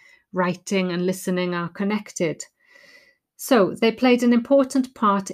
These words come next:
in social and something changes. So what does it say?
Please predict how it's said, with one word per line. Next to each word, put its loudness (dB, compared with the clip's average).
in 6
social -2
and -2
something -4
changes. -2
So 0
what 0
does -2
it -2
say? 0